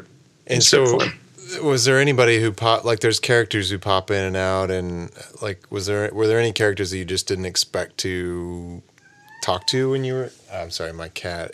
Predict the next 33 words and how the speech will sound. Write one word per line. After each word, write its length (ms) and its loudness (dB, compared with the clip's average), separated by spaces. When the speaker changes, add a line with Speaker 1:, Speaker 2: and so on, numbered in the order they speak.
Speaker 2:
is 240 -8
suddenly, 680 -6
Speaker 1:
<laughs> 20 -8
Speaker 2:
I'm 560 2
trying 240 -12
to 80 -12
throw 600 -6
something 400 -8
at 240 -14
her. 320 -16
She 280 -12
always 320 -2
gets 340 6
Speaker 1:
Uh, 60 4
Speaker 2:
out 80 2
of 60 0
the 80 0
way 240 0
right 200 -2
before 220 0
Speaker 1:
yeah, 120 6
Speaker 2:
I 80 4
Speaker 1:
I 20 4
mean, 160 2
Speaker 2:
throw 100 2
Speaker 1:
when 100 0
I 40 0
Speaker 2:
something. 240 -6
Speaker 1:
s-, 580 0
<laughs> 1300 -18
when 200 4
I, 240 4
um, 400 0